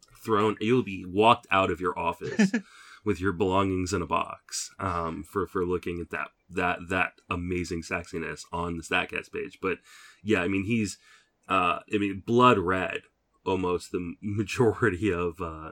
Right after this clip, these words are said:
Speaker 1: you know, um, of his Statcast profile. So, uh,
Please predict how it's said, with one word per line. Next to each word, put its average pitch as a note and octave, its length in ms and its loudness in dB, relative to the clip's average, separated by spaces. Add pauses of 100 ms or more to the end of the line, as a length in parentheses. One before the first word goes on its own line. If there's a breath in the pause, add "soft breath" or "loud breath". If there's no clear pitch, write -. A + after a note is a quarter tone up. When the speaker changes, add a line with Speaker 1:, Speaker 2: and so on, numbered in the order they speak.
Speaker 1:
you F2+ 180 -6
know, D#2 380 -10
um, D#2 420 -10
of F2 200 -4
his E2+ 200 -6
Statcast - 540 -4
profile. - 520 -10
So, F2 360 -2 (640 soft breath)
uh, F#2+ 180 4